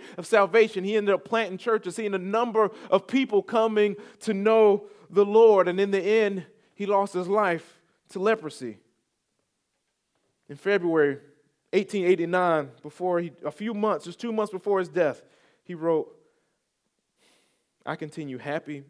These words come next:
and content. And even though I am very sick,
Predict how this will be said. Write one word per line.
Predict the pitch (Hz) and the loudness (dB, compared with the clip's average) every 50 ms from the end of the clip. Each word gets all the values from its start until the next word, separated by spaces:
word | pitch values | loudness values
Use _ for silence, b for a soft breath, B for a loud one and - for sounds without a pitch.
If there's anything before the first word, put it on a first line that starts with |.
| _ _ - | _ _ -20
and | 123 127 123 | -20 -18 -16
content. | - 113 110 _ - 139 120 - - _ _ _ _ _ _ _ _ _ _ _ _ _ _ _ _ _ _ _ _ _ _ _ _ _ _ _ _ - | -16 -16 -16 _ -16 -16 -16 -16 -18 _ _ _ _ _ _ _ _ _ _ _ _ _ _ _ _ _ _ _ _ _ _ _ _ _ _ _ _ -14
And | 123 131 | -10 -8
even | 156 180 180 165 | -8 -6 -6 -4
though | 156 147 | -4 -4
I | 139 | -4
am | 135 127 123 | -4 -6 -6
very | 143 156 160 160 156 | -4 -4 -4 -4 -6
sick, | - - 156 135 113 - | -8 -10 -10 -10 -10 -12